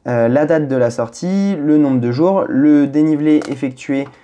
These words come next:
euh, réel, c'est-à-dire, euh, est-ce que vous avez fait la sortie en entier, est-ce que vous avez peut-être une montre aussi qui vous indique, euh, quel dénivelé vous avez fait en réel, euh, les conditions de neige, et cetera. Euh, vous pouvez rajouter pas mal de, d'informations, la météo,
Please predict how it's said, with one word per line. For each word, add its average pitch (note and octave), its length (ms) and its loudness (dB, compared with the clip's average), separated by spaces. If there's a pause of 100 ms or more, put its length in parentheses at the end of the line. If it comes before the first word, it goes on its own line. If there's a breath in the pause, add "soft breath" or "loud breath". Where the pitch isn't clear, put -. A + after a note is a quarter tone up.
(260 loud breath)
euh, G#2+ 260 -4
réel, C#3+ 400 2
c'est-à-dire, A#2+ 440 -2
euh, G#2+ 440 0
est-ce A2+ 200 -8
que C3+ 60 -4
vous A#2+ 180 -2
avez A2 120 2
fait C3 160 -4
la A2 280 0
sortie - 300 -10
en G#2+ 100 -2
entier, C#3+ 340 0
est-ce D3+ 140 -2
que C3+ 80 -4
vous A#2 180 -2
avez A#2+ 220 -2
peut-être B2 320 -6
une A#2+ 100 0
montre D3 300 -2
aussi B2 240 -6
qui C3+ 120 -8
vous A2 200 -4
indique, A#2+ 420 -4 (380 loud breath)
euh, A2 240 -4
quel B2 180 0
dénivelé A#2+ 320 -2
vous B2 160 -2
avez A2 160 0
fait C3 160 -6
en A#2 140 -4
réel, C3+ 400 0 (600 loud breath)
euh, A2 140 -4
les C3+ 140 2
conditions C3+ 440 -2
de A#2 80 0
neige, D3+ 380 0
et A#2+ 80 -4
cetera. C3+ 540 -4 (420 loud breath)
Euh, A2 140 -6
vous A2 60 -8
pouvez A#2+ 300 -2
rajouter B2 520 -2
pas D3+ 140 -2
mal D3+ 260 0
de, A#2+ 240 -2
d'informations, A#2 880 -4
la C3 120 0
météo, C3+ 540 0